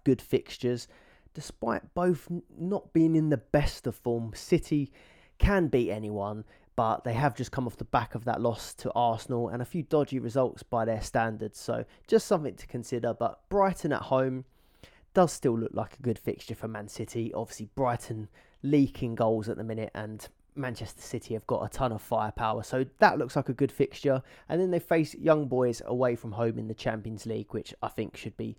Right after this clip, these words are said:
absolutely fine. So two good fixtures for City. United face Sheffield United away from home.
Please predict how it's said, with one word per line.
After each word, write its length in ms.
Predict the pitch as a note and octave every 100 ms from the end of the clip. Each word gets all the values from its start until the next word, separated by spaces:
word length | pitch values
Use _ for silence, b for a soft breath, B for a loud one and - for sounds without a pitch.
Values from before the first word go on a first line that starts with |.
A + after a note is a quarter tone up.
| B B B
absolutely 500 | A2+ - A#2 A2 G#2
fine. 380 | - A2+ A2 G#2+
So 180 | -
two 300 | A#2 - G#3+
good 200 | D#3+ E3+
fixtures 400 | - D#3+ - C#3+
for 100 | -
City. 520 | A2 - C#3+ D3 C#3+ - B B
United 640 | D3 E3 G3 E3+ - F3 -
face 520 | - - D#3 C#3+ - - B B B
Sheffield 400 | - A3 F#3+ -
United 400 | E3+ D#3+ D#3+ D#3+
away 360 | C#3 C3+ D3+ D3+
from 220 | - D3
home. 360 | B2+ D3+ D#3